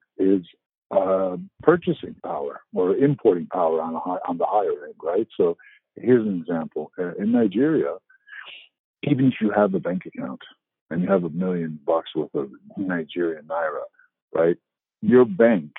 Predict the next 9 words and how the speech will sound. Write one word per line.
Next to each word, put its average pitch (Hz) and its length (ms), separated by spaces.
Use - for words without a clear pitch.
limits 202 420
you 170 440
to 87 160
a 80 60
hundred 110 520
dollars 85 520
total 92 460
a 78 60
month 95 440